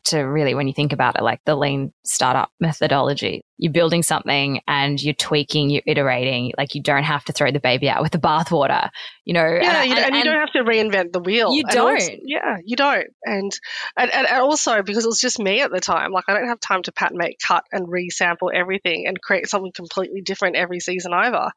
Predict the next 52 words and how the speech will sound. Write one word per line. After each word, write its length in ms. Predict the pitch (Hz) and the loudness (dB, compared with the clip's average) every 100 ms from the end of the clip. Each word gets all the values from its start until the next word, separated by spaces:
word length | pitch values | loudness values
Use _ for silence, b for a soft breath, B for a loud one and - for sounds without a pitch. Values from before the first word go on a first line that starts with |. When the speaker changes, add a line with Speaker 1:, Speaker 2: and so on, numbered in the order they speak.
| - | -2
Speaker 2:
Being 200 | 226 208 | -2 0
time 300 | - 185 214 | 0 0 0
poor, 400 | - 160 170 277 - - | -2 -2 2 0 -2 -6
just 240 | 208 196 - | -4 -2 0
being 240 | 185 175 | 0 2
me, 240 | 196 175 | 0 2
like, 200 | 165 160 320 349 - 415 - 381 | 0 -2 -8 -20 -20 -20 -6 0
I 120 | 208 | 0
just 360 | 214 196 - - | 2 -2 -4 -6
had 220 | - 202 - | -2 -2 -2
to 120 | 196 | -2
really 340 | 180 208 208 | -2 0 0
look 280 | 180 185 - | -2 -4 -2
at 140 | 185 | 0
it 80 | - | 0
and 160 | 180 196 | -4 -4
think, 160 | 190 208 | -4 -4
"Okay, 260 | - 190 175 | -2 0 0
well, 140 | 185 | 0
how 160 | 202 196 | 0 0
am 80 | |
I 80 | 202 | 0
gonna 160 | 185 180 | 0 -2
make 160 | 170 - | -4 -4
this 380 | 220 - - - B B _ | -6 -4 -6 -10 B B _
thing 320 | 214 175 170 190 | 0 0 -2 -6
suc-, 160 | 202 - | -8 -6
it, 160 | - 208 | -4 -4
like, 140 | 214 | -2
or 160 | 240 196 | 0 0
is 80 | 190 | 0
this 160 | 214 | 0
idea 380 | 190 190 185 190 | 2 2 0 -2
com-, 160 | - 175 - | -4 -10 -6
do 100 | - | -2
I 60 | 196 | 0
need 160 | 185 175 | 0 -2
to 60 | |
completely 440 | - - 196 202 190 B B B | -6 -4 -2 -2 -4 B B B
abandon 720 | 196 185 190 196 220 185 165 - | -2 0 2 2 2 0 -2 -6
this 180 | 175 - | -6 0
idea?" 320 | 170 170 175 | 0 0 -2
But 140 | 180 226 | -2 0
most 300 | 294 381 440 | 2 2 2
of 60 | |
the 60 | 415 | 0
time, 480 | - 226 214 202 - _ _ B B B - | 0 0 0 -4 -14 _ _ B B B -2
I 100 | 226 | 0
don't 220 | 269 311 | 0 -2
find 380 | - 214 190 202 | -2 0 2 2
that, 160 | 202 190 | -2 -4
m-, 140 | 196 | -10